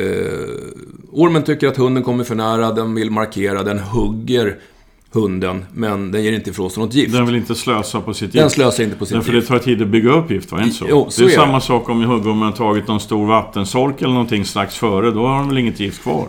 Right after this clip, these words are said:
Speaker 1: Nej, och det där... Vi kan ta det, för det är ganska kul. Det, det finns ju någon sån här teori eller, eller, mm, tro om att, att små huggormar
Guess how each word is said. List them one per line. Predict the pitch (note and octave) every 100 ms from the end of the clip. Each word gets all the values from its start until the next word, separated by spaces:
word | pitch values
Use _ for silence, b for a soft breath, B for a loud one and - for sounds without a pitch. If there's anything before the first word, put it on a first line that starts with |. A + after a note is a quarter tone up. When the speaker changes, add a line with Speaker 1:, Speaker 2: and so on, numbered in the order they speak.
| -
Speaker 1:
Nej, | B2+ C#3 D3+ E3+ -
och | D3+
det | E3
där... | F3+ C#3
Vi | D3 C#3 D3
kan | F#3+ E3
ta | G3
det, | D3+
för | B2+
det | C#3
är |
ganska | D#3+ D3+
kul. | C#3 G3+ C3+
Det, | B2 B2
det | C#3
finns | C3+ D3+ C#3+
ju |
någon | D3 C#3
sån | C#3
här | C3+ B2+ B2+ A#2+ A#2+
teori | C3+ B2 A#2+ A#2+
eller, | A#2 A#2+ A#2
eller, | A#2+ A#2+ B2 A#2+
mm, | A2 C3+ C#3 G2+ F2 E2 - D#2+ - -
tro | A#2+ A#2 A#2
om | A2+
att, | A#2 A2+
att | - A#2
små | - - - C#3+ E3 D#3+ D3
huggormar | B2+ C3+ A#2 A2+ A2 G#2 G#2+ G#2 G2+